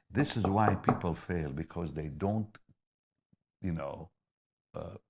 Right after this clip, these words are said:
pay attention to this. It says, "Wherefore," I'm reading verse twelve, First Corinthians ten twelve. "Wherefore,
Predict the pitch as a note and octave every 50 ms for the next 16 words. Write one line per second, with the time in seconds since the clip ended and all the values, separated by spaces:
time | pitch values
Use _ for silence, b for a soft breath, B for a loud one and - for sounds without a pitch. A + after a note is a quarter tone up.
0 | _ - - F#2 E2+ E2 E2 - E2 E2 - - E2+ - - - - G2+ - -
1 | _ _ _ _ _ _ _ _ _ _ _ - - - _ _ _ _ _ _
2 | _ _ _ _ _ _ _ - A#2 G#2+ - - A2+ G2+ G2+ F#2 F2 F#2 G2 A#2+
3 | C3+ C3+ B2+ G#2+ - - - - - - - E2 F2 E2+ F2+ G2+ G2 F#2+ F#2 F2
4 | D#2 F2 F2+ F2 - - - - - - - - - - _ _ - _ _ _
5 | _ - - - - F#2+ G2 G#2 G#2 - - - - _ _ _ - - E2+ F2+
6 | G2 F#2+ - - F2 F2 E2+ E2 E2+ - _ _ - F2 E2 D2+ D2 - - -
7 | - - _ _ _ _ _ _ _ - - F2+ - - A#2 A#2+ A2+ - - -
8 | - - - -